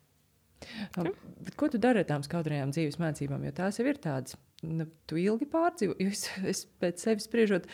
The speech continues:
Speaker 1: es pārdzīvoju, jā, un man vajadzīgs ir kāds laiks, kamēr es vispār pieņemu, nu, ka kaut kas ir nogājis greizi. Kā, kā tu tiec ar to?
Speaker 2: Jā, es pie sevīm iekšā, es diezgan ilgi pārdzīvoju par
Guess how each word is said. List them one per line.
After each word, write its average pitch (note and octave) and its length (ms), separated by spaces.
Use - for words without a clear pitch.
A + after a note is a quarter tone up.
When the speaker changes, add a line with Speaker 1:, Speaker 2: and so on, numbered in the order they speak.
Speaker 1:
es G#3 200
pārdzīvoju, D#3 720
jā, E3 160
un D#3+ 120
man F#3 120
vajadzīgs E3+ 380
ir C#3 80
kāds - 180
laiks, C#3+ 240
kamēr C3+ 280
es C3+ 120
vispār C#3+ 240
pieņemu, C#3 520
nu, E3+ 140
ka - 120
kaut F#3 280
kas - 180
ir C3+ 160
nogājis A#2+ 520
greizi. B2 340
Kā, G#3+ 300
kā G3+ 240
tu A3 140
tiec - 320
ar - 80
to? D#3+ 100
Speaker 2:
Jā, E3+ 360
es - 260
pie E3 180
sevīm G#3 540
iekšā, - 580
es - 220
diezgan B3+ 440
ilgi D#3+ 300
pārdzīvoju B3+ 760
par F#3 280